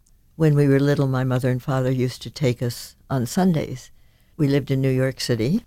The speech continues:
and we would go to the Met and see one thing. And I remember going to the Egyptian place,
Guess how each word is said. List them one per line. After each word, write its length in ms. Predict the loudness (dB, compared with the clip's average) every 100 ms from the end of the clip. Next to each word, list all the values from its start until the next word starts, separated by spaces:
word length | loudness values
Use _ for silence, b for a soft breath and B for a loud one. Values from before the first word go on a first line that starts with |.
| -6
and 480 | -6 -4 -4 -8 -12 -20 _ _
we 180 | -2 0
would 220 | 2 0
go 220 | 0 0 -2
to 400 | -4 -2 0 -2
the 220 | -4 0
Met 340 | 0 0 -4 _ -4
and 160 | -2 2
see 240 | 4 4
one 560 | 4 4 6 6 4 0 -8
thing. 360 | -6 -4 -6 -8 -20 -6
And 160 | -2 0
I 120 | 0
remember 580 | 2 2 4 4 2 2
going 300 | 0 0 -4
to 160 | -4
the 160 | 0 0
Egyptian 640 | 2 -2 -2 -4 -4 -4 -4
place, 480 | -2 0 -2 -10